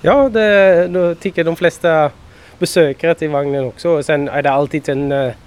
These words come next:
naturvetare eller miljöpedagog med, eh, som kan sva-, svara på frågor som folk har eller informera om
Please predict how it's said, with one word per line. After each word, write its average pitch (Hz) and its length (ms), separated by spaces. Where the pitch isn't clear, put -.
naturvetare 139 920
eller 117 460
miljöpedagog 131 800
med, 120 280
eh, 117 240
som 117 600
kan 120 200
sva-, 110 380
svara 117 380
på 107 400
frågor 123 500
som 120 380
folk 127 300
har 123 260
eller 117 200
informera 143 580
om 131 280